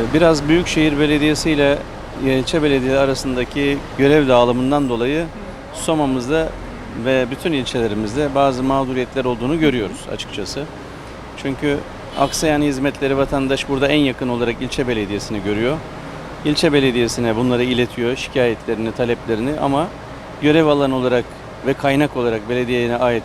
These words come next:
olmadığı için sorumluluk ve, e, kaynak belediyeye, Büyükşehir Belediyesi'ne aktarıldığı için, e, burada bir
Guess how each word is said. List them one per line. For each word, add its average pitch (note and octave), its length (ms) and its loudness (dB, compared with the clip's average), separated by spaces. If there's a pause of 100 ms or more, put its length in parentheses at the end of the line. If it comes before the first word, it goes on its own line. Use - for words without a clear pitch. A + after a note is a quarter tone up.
(180)
olmadığı C3 380 0
için D3 240 -4 (680)
sorumluluk D3 540 2 (180)
ve, C3+ 240 2 (300)
e, A#2+ 300 0
kaynak C3 420 0
belediyeye, B2 560 2
Büyükşehir B2 420 0
Belediyesi'ne G#2 460 0
aktarıldığı B2 460 0
için, G#2 260 -2 (840)
e, B2+ 300 2 (220)
burada D3+ 280 4
bir D3+ 260 0